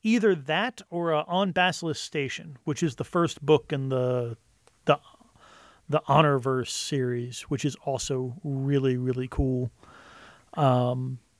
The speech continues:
a little less straightforward because it's just such a, I guess, a more fleshed out universe.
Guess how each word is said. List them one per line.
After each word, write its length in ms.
a 80
little 240
less 160
straightforward 680
because 280
it's 120
just 220
such 200
a, 140
I 80
guess, 160
a 60
more 340
fleshed 400
out 160
universe. 760